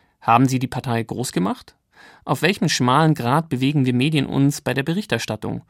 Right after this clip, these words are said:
Oder sind soziale Netzwerke mittlerweile entscheidender? Ich spreche in der Sendung mit Johannes Reichert, der für den B R über die A F D im Bayerischen Landtag berichtet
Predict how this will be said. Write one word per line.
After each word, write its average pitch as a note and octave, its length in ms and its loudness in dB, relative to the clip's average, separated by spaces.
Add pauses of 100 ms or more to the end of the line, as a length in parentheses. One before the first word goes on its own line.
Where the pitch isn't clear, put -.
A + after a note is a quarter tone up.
(360)
Oder D3 220 4
sind C#3+ 340 2
soziale A#2 580 -2
Netzwerke D#3+ 540 -2
mittlerweile C3+ 480 0
entscheidender? B2+ 640 -2 (840)
Ich D#3+ 120 0
spreche F#3+ 340 0
in D#3 100 6
der C#3 120 6
Sendung B2 320 6
mit A#2+ 140 0
Johannes B2 400 -2
Reichert, A#2 520 -2
der A#2 140 -8
für B2 120 -4
den B2 160 -2
B A#2+ 140 -6
R C3 320 -2
über B2 160 -2
die - 140 -4
A A#2+ 160 -2
F - 100 -8
D C3+ 160 -2
im C3 100 0
Bayerischen B2 400 0
Landtag B2+ 400 -2
berichtet C#3 500 -2